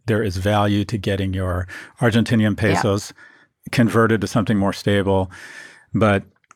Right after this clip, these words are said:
Speaker 1: I, I mean, you wanna talk about, by the way, I'm listening to the best Spotify music channel, Bangles Radio, which is this,
Speaker 2: Mm.
Speaker 1: all this kind of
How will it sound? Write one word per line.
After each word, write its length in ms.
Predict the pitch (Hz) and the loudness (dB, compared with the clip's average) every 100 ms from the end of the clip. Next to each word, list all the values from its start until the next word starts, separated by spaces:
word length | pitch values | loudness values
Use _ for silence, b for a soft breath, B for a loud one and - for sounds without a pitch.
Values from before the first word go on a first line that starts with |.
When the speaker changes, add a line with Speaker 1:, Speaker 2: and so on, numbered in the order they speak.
| _ | _
Speaker 1:
I, 140 | 120 123 | 0 2
I 80 | 135 | 4
mean, 200 | 120 117 | 4 4
you 100 | 113 | 6
wanna 160 | 160 147 | 4 4
talk 220 | 135 113 | 2 2
about, 360 | 107 101 98 | 4 2 2
by 120 | 107 123 | 2 4
the 80 | |
way, 100 | 110 95 | 4 2
I'm 200 | 110 117 | 2 2
listening 280 | 131 139 101 | 2 0 0
to 40 | |
the 80 | 95 | -2
best 800 | 87 - 117 120 - - - - _ _ _ _ _ | -4 2 4 2 -2 -12 -16 -18 _ _ _ _ _
Spotify 500 | - - 110 104 104 | -4 2 2 4 0
music 260 | 104 101 107 | 2 0 -2
channel, 300 | 113 98 92 | 0 0 -2
Bangles 540 | 85 110 113 117 87 | -2 0 2 2 2
Radio, 400 | 107 101 113 117 | 0 2 2 2
which 180 | 123 - | 0 -4
is 140 | 110 | -6
this, 140 | 120 208 | -4 -2
Speaker 2:
Mm. 120 | 220 | 2
Speaker 1:
all 160 | 117 | 2
this 200 | 110 98 | 2 -2
kind 200 | - 104 | -4 -2
of 160 | 95 87 | -2 -6